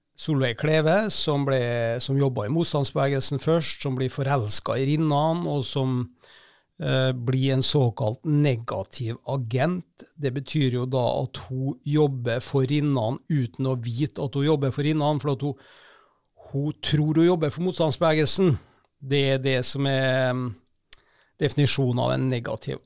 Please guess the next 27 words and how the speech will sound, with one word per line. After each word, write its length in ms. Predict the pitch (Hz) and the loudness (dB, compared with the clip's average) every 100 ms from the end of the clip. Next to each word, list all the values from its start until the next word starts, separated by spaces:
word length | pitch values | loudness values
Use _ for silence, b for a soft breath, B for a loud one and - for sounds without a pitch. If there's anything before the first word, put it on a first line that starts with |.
| - | -12
agent, 400 | 123 110 113 - - | -6 -6 -6 -10 -10
da. 140 | 151 - | -10 -6
Og 160 | 160 139 | -4 0
det 440 | 170 185 208 165 | 2 4 2 2
er 60 | 160 | 2
hun 460 | - 170 269 240 - - | 0 -4 -4 -4 -8 -2
veldig 280 | 190 175 147 | 0 2 2
lenge. 340 | 165 156 180 320 277 - b b b b b b _ | 4 4 2 0 -2 -12 b b b b b b _
Eh, 600 | 277 170 165 165 165 160 160 | -6 0 2 4 4 2 0
men 300 | 185 175 175 | 0 2 4
når 200 | 175 170 | 4 4
hun 100 | 165 | 4
da 120 | 160 160 | 4 4
oppdager 500 | 180 - 151 131 127 131 139 | 2 0 0 2 2 2 0
at, 260 | - - | -4 -2
eh, 1300 | 156 151 - 76 73 71 71 69 69 69 - - 208 | 0 2 2 2 2 2 2 2 2 0 0 -4 -2
Rinnan 400 | 160 151 135 131 | 0 2 2 2
jobber 320 | 143 147 127 113 | 0 0 -2 -2
for 160 | 143 | -4
Gestapo, 640 | 131 131 160 135 - 196 208 | -2 0 2 0 2 0 2
så 280 | - - 160 | 0 0 2
har 180 | 160 170 | 4 2
hun 160 | 156 139 | 2 -2
kommet 400 | - 156 143 127 | -2 0 0 0
så 160 | - | 0
langt 540 | 135 123 131 127 - - | 2 2 0 -4 -10 -10
i 520 | 165 131 131 131 127 | -6 -4 -2 -2 -4